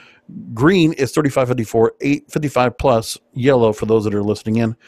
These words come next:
or excuse me, that are watching on the video. C D players, I didn't know those things were still usable, but I mean, I got it in the car, I don't use it.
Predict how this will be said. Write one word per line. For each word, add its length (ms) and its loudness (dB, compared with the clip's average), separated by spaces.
or 80 4
excuse 160 -2
me, 80 2
that 120 2
are 60 -2
watching 380 -2
on 60 0
the 80 -2
video. 360 -4
C 300 0
D 100 4
players, 460 4
I 80 2
didn't 140 0
know 80 2
those 160 -2
things 200 -4
were 80 -4
still 260 -4
usable, 400 -2
but 200 -2
I 20 0
mean, 120 0
I 40 -2
got 140 2
it 60 4
in 60 0
the 100 0
car, 260 0
I 80 0
don't 180 0
use 220 0
it. 100 -6